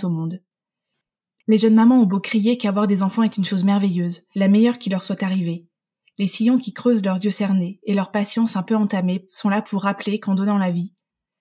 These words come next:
elles perdent un peu de la leur. Et ce n'est pas leur faire injure que de dire cela.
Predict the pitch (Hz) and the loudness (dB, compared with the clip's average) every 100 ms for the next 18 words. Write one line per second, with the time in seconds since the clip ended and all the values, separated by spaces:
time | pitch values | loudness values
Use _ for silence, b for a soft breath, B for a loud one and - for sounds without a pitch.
0 | _ - 180 214 220 180 170 208 185 180 | _ -6 -4 0 0 0 -4 -4 -4 -4
1 | 175 180 190 - _ _ _ _ _ _ | -6 -8 -10 -16 _ _ _ _ _ _
2 | - 208 233 226 240 233 - 214 214 202 | -4 0 2 2 2 0 0 2 2 2
3 | 214 - 180 175 180 - 180 185 | -4 -2 -2 -2 -4 -6 -8 -8